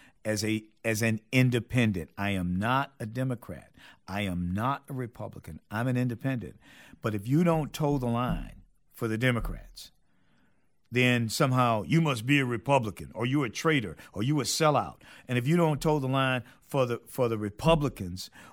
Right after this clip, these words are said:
or you some kind of liberal, mamby-pamby, whatever. Dude, I believe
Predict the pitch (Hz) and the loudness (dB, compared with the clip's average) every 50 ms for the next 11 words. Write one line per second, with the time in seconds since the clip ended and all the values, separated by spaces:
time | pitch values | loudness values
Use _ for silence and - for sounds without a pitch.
0 | - _ 135 135 131 135 147 165 147 - - 135 123 117 - 151 143 131 117 110 | -2 _ 4 6 6 6 6 4 4 2 2 0 0 0 0 0 0 0 0 -2
1 | 110 113 127 151 151 170 135 143 139 135 131 117 - - - - - _ _ _ | -2 0 2 2 2 4 4 2 2 2 2 0 -2 -8 -14 -20 -20 _ _ _
2 | - 123 135 139 143 135 131 117 - 147 147 139 135 131 127 127 120 127 131 131 | -4 0 0 2 2 0 -2 -4 -2 0 0 2 2 2 0 0 0 2 4 6
3 | 151 147 127 98 90 82 - _ - - - _ - 165 - - 180 226 262 233 | 6 6 6 4 -2 -12 -16 _ -20 -20 -6 _ 0 0 0 0 0 2 2 2
4 | 151 95 71 - _ _ _ _ _ _ _ _ _ _ - _ _ _ _ _ | 2 0 -2 -8 _ _ _ _ _ _ _ _ _ _ -20 _ _ _ _ _
5 | - 147 170 196 202 208 214 208 208 208 202 - _ _ _ _ _ _ _ _ | 2 4 6 6 6 6 4 2 0 -2 -6 -10 _ _ _ _ _ _ _ _
6 | - 131 131 135 143 143 139 135 131 131 123 117 - - | -8 -6 -4 -2 -2 -2 -2 -2 -4 -4 -6 -10 -12 -18